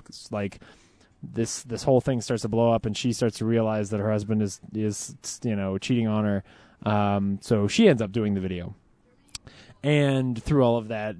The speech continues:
you know, has this great awakening, and, and then, you know, like, all, all of the, like,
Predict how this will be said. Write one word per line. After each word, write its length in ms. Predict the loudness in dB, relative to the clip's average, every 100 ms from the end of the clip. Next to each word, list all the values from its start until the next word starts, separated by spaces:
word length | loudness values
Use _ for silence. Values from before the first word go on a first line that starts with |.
| -6
you 140 | -6
know, 200 | -4 -6
has 300 | -6 -6 -6
this 160 | -6 -8
great 220 | -4 -2
awakening, 680 | 2 2 4 0 0 -2 -4
and, 300 | -2 -2 -4
and 480 | -6 -6 -4 -6 -8 -20 -20 _ -4
then, 320 | -2 0 0
you 100 | 0
know, 560 | -2 -6 -8 -8 -8 -12 -10
like, 260 | -8 -10 -14 -20 _ _ -20 -16 -14 -12 -14 -12 6
all, 240 | 8 8
all 280 | 8 8 10
of 120 | 8
the, 140 | 8 6
like, 400 | 6 4 2